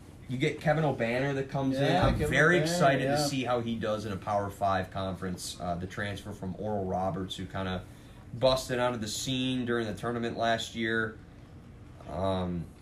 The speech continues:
Speaker 1: you know, I'm excited to see him. You get Terrence Shannon Junior that comes back for this Red Raiders squad as well. Like you said, Jake, I really do think that they're gonna be a competitive squad again, and they're gonna win some games you don't expect them to win. You
Speaker 2: Yeah.
Speaker 1: know, they're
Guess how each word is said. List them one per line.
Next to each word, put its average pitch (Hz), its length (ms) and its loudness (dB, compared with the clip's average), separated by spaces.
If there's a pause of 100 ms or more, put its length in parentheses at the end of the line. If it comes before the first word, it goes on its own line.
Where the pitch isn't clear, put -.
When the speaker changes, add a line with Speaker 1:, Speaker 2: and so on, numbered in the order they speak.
(440)
Speaker 1:
you 113 100 -4
know, 110 80 -2
I'm 113 160 2
excited 127 480 2
to 117 60 -4
see 113 280 -4
him. 120 300 0
You 107 60 -2
get 101 180 -6
Terrence 120 340 -2
Shannon 113 420 -4
Junior 117 360 -2
that 104 180 -4
comes 117 220 -4
back 101 360 0
for - 80 -8
this 95 180 -6
Red 95 200 0
Raiders 95 320 0
squad 95 380 0
as 82 140 -6
well. 101 440 2 (720)
Like 262 200 4
you 220 80 2
said, 160 280 4
Jake, 143 240 4
I 139 100 6
really 143 320 4
do 135 140 2
think 127 280 -4
that 120 120 -2
they're 117 120 2
gonna 110 160 0
be 101 120 0
a 95 40 -2
competitive 101 500 -4
squad 95 380 -2
again, 98 340 -4
and 95 100 -2
they're 98 100 -2
gonna 101 140 -2
win 98 220 -4
some 98 200 -6
games 92 360 -4
you 80 160 -8
don't 95 180 -2
expect - 500 -8
them 95 160 -6
to 85 60 -6
win. 87 320 -4
You 85 120 -4
Speaker 2:
Yeah. 90 60 -2
Speaker 1:
know, 95 200 0
they're 101 220 -2